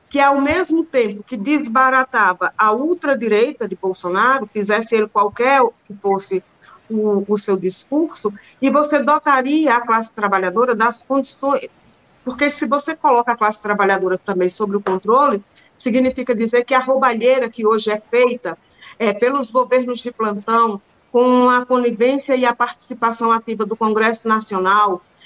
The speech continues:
tudo isso pudesse ser resolvido com a população controlando tudo isso. Então, você criava, ao mesmo tempo, um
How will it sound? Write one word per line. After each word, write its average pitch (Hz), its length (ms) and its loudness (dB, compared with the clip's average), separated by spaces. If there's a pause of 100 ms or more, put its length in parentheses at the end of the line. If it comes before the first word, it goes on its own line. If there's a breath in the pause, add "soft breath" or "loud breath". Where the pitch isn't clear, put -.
(160 loud breath)
tudo 381 280 2
isso 349 420 0
pudesse 247 720 -2
ser 262 200 0
resolvido 262 600 -2
com 311 140 -2
a 311 100 4
população 277 640 -2
controlando 269 920 0
tudo 170 240 -4
isso. 147 280 -10
Então, 262 240 0 (400 soft breath)
você 285 400 0 (140)
criava, 294 560 2
ao 233 100 2
mesmo 214 380 0
tempo, 175 480 -2 (240)
um 240 100 0